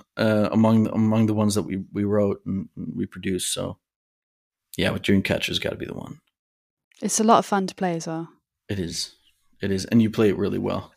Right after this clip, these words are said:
Speaker 2: Thank you very much. Yeah, it's got a, it's got a little intricate riff. I would call it an intricate riff at the beginning.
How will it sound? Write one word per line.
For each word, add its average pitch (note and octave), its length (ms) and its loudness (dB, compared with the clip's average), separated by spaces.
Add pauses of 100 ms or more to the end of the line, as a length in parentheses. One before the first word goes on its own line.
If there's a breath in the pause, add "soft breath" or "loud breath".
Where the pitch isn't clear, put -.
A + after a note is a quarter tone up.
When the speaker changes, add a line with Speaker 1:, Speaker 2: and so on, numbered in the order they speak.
Speaker 2:
Thank C4+ 440 6
you A#3+ 180 6
very A#3 320 8
much. A3 520 4
Yeah, G3 260 8
it's - 260 0
got A3 240 8
a, G3+ 540 8
it's - 140 -10
got A#3 180 6
a A3+ 80 8
little A3 280 4
intricate A#3 460 4
riff. G3+ 380 2 (880)
I G#3+ 220 8
would G3 160 6
call E3+ 240 -2
it E3+ 100 -2
an E3+ 120 0
intricate F3+ 420 -6
riff F3 260 -6 (120)
at G3 100 -4
the F#3 60 -4
beginning. F#3 500 -2